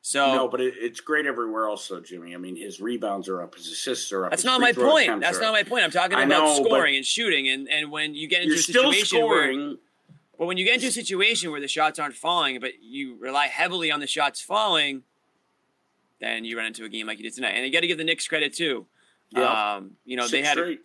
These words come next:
Speaker 1: a few guys. Yeah, they're playing, uh, with a little bit of a passion right now. They're getting fired up in the Ma-, in Madison Square Garden. Um, Randall's having a great season. We obviously know Brunson sort of turned everything around over there, especially
Speaker 2: Yep.
Speaker 1: as of late.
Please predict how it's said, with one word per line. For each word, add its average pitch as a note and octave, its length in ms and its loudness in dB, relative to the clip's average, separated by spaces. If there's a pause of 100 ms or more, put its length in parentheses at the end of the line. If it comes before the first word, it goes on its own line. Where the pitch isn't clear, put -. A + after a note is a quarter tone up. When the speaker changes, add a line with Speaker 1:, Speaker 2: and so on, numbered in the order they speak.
(120)
Speaker 1:
a - 20 -20
few - 320 -8
guys. D3 220 0
Yeah, C#3+ 240 -2
they're C#3 180 0
playing, E3+ 500 -2 (120)
uh, A#2+ 400 -2
with B2+ 120 -14
a C3 60 -12
little C3+ 140 -4
bit C3+ 100 -6
of B2 60 -10
a A#2+ 40 -12
passion D3+ 520 -2
right C3+ 180 0
now. C3 220 -2
They're C3+ 80 -2
getting C#3+ 160 -4
fired C3 300 0
up C3 140 -4
in B2+ 100 -8
the B2 80 -8
Ma-, A#2 240 -2
in B2 140 -10
Madison A#2 260 -6
Square A2 200 -8
Garden. C3 420 0 (360)
Um, A#2+ 440 -2 (160)
Randall's D3 380 0
having C#3+ 220 0
a C3+ 60 0
great C3+ 220 0
season. B2+ 480 -4
We B2+ 100 0
obviously C3 420 -2
know C3 140 -4
Brunson B2+ 580 -6
sort B2 280 -4
of A2 180 -8 (720)
turned C3+ 280 -6
everything C3+ 360 -2
around A#2+ 380 -2
over G#2 160 -8
there, G2+ 140 -4
especially A2 360 -6
Speaker 2:
Yep. G#2+ 60 -2
Speaker 1:
as G2+ 100 -6
of F#2+ 120 -16
late. D3 440 -2